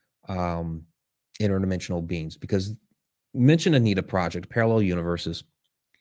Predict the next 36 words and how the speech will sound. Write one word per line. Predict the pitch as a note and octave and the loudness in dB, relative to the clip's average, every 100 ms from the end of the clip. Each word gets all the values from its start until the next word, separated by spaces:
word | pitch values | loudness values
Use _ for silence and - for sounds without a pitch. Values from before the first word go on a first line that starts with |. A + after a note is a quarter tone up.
| _ _ _ _ _ _ _ _ _ _ _ _ _ _ _ _ _ _ _ _ _ _ | _ _ _ _ _ _ _ _ _ _ _ _ _ _ _ _ _ _ _ _ _ _
And | B2 B2 | 4 6
again, | A#2+ D3+ C3+ | 6 6 6
we | |
kinda | C3 D#3 D#3 | 4 0 -2
have | C#3 C#3 C#3 C#3+ | 0 2 2 0
to, | A2+ | 0
and | B2+ | 4
we | C3 | 4
do | A2+ G#2 | 4 4
this | F#2 - | 2 -2
as | F2+ | -4
humans, | F2 E2+ E2+ | -6 -6 -6
we | F#2+ | -4
kinda | G#2+ G2+ F#2 E2+ - | -2 0 0 -2 -8
compartmentalize | - F#2+ G#2+ - G2 F#2+ F2+ F2 F2 F2 F2 E2+ E2+ | -10 -6 -4 -2 -2 -2 -2 -2 -2 -4 -4 -6 -8
and, | E2 E2 E2 - | -6 -8 -10 -12
and, | F2+ D2+ | -12 -10
and | F#2 | -6
that | G2 F#2+ | -6 -4
sort | F#2+ F2+ | -4 -6
of | - | -6
thing. | E2 D#2+ | -8 -8
So | - A#2 G#2 G2 - _ | -2 4 4 2 -2 _
if | A2 G#2+ - - - | -2 -2 -2 -10 0
there | A#2+ F3 | 2 2
is | F3+ | 4
a | |
multiverse, | D#3 C3 G#2+ F2 D2+ - - - _ - | 4 4 2 -2 -4 -8 -14 -16 _ -4
now | A2+ A2 G#2 - G2+ | 0 2 0 -2 -4
just | A2 F#3+ - | 0 0 2
the | F#3+ | 0
idea | B2+ G#2+ A2+ G#2 | 2 2 2 2
with | G2+ - | 0 0
this | F#2+ - | -4 -4
Anita | G2+ G2 G2 | -6 -4 -4
Project | - F2+ E2+ E2 D2+ | -4 -6 -6 -6 -10